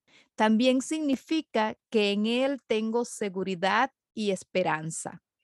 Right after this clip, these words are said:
En esta sociedad corrompida donde abunda lo irreal y lo falso,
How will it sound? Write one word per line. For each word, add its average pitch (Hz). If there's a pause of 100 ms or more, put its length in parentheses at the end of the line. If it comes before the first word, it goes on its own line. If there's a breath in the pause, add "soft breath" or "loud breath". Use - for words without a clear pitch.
(180)
En 208
esta 247
sociedad 214 (220)
corrompida 233
donde 190
abunda 214
lo 208
irreal 185 (200)
y 214
lo 180
falso, 277